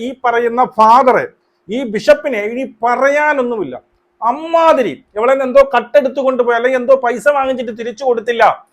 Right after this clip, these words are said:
എന്നുള്ള രീതിയിലാണ് ബിഷപ്പല്ല വിഷപ്പാമ്പാണ് എന്ന് പറഞ്ഞത് ഈ രണാസുനയാണ്. മനസ്സിലാക്കണം, പത്ത് സെന്റ് സ്ഥലം എന്തോ എഴുതി കൊടുത്ത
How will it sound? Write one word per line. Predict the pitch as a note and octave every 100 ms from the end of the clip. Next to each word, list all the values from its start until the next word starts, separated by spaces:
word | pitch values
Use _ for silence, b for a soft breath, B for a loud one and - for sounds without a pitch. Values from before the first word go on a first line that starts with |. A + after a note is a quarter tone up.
| _ _ _ _ G#3 A#3
എന്നുള്ള | B3+ C#4 C#4 C4+ A#3
രീതിയിലാണ് | A#3 A#3+ C4+ B3+ A#3+ B3+ G#3
ബിഷപ്പല്ല | A#3 - D4 - D4+ C#4 C#4 D4+ D4+ A3+
വിഷപ്പാമ്പാണ് | - D#4 D#4 - D4 C#4+ C#4+ C#4 C#4 C4+
എന്ന് | C4 C4
പറഞ്ഞത് | B3 B3+ C4+
ഈ | C4+ C4
രണാസുനയാണ്. | C4+ C#4 C#4+ C4+ G#3 C#3 _ _ _ _ _ _ -
മനസ്സിലാക്കണം, | G3 C#4 C#4+ C#4 D4+ - _ _ _ _ _ G3+
പത്ത് | A3 A#3+
സെന്റ് | C#4+ C4+
സ്ഥലം | C4+ D4
എന്തോ | C#4+ D4+ C4+
എഴുതി | C#4 C#4+
കൊടുത്ത | C#4+